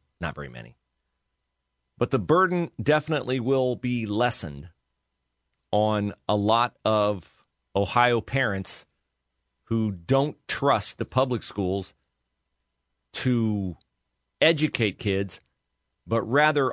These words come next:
are concerned about some degree, maybe even a great degree, of indoctrination going on with their kids,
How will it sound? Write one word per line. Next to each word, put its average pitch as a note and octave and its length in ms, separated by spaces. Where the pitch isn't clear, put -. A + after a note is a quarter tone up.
are A#2 140
concerned B2+ 560
about A2+ 320
some D#3 320
degree, A2 420
maybe C3+ 260
even B2 200
a A2 60
great E3+ 260
degree, G2+ 420
of A#2 80
indoctrination B2+ 1000
going E2+ 260
on D#2 160
with D2 100
their F2 140
kids, A2 360